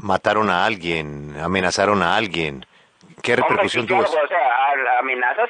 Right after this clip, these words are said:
Speaker 2: sí, claro, ha habido y se, y, y mucho problema interno porque, pues, tenemos familia en compañía. O sea, somos de una misma, ah, tenemos familiares, unos más cercanos, unos más lejos. No ha habido,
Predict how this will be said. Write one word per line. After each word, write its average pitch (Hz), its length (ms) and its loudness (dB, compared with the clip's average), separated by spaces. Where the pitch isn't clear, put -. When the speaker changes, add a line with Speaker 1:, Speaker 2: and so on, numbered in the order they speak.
Speaker 2:
sí, 131 380 -4
claro, 120 560 2
ha 113 80 4
habido 143 580 0
y 127 160 -4
se, 104 460 -2
y, 113 840 -4
y 113 40 0
mucho 117 320 -2
problema 123 400 2
interno 156 500 0
porque, - 240 -4
pues, 113 160 -2
tenemos 117 340 0
familia 120 300 2
en 139 80 0
compañía. 131 640 2
O 113 100 4
sea, 139 160 6
somos 127 220 4
de 143 80 4
una 139 120 4
misma, 147 280 4
ah, 87 300 4
tenemos 113 340 2
familiares, 110 480 2
unos 127 160 2
más 127 140 4
cercanos, 131 440 0
unos 131 120 0
más 131 120 4
lejos. 139 200 4
No 120 240 2
ha 120 40 4
habido, 131 520 0